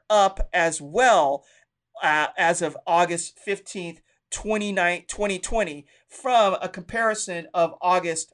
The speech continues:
of twenty nineteen. This is showing that buyers,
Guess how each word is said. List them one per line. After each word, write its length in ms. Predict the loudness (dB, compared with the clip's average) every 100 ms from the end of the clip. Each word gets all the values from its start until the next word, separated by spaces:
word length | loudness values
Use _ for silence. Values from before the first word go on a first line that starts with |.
| -8
of 160 | -8
twenty 380 | -8 -14 -14 -12
nineteen. 880 | -10 -10 -10 _ -10 -6 -8 -10 -20 _ _ _ _ _ _
This 240 | -6 -4 -4
is 120 | -4
showing 520 | -2 -2 -2 -2 -4
that 280 | -4 -4 -4
buyers, 680 | 0 2 4 2 0 -2